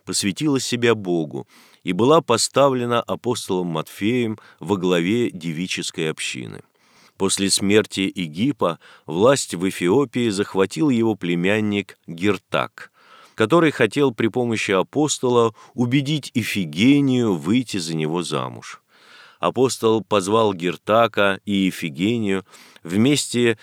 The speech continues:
с посвящёнными Богу девами в церковь,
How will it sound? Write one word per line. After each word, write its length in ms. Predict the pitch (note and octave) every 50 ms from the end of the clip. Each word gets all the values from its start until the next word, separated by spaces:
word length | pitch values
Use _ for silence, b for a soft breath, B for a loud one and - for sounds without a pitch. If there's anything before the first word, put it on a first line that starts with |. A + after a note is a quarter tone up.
| B B
с 140 | B - -
посвящёнными 1000 | - - A#2 A2 - - F#2+ G2 F#2+ - - - B2+ B2+ A2+ G2+ G2 F#2+ F#2+ F2+
Богу 420 | D#2+ D2 F2+ A#2 A#2+ F#2+ E2+ E2+
девами 640 | D2+ C2+ D2+ G2 C3 C3+ A#2+ A2 G#2 G2 F#2+ F#2 B B B B B _
в 100 | - -
церковь, 760 | - - - D3 C3+ A2+ E2 - - - - - - -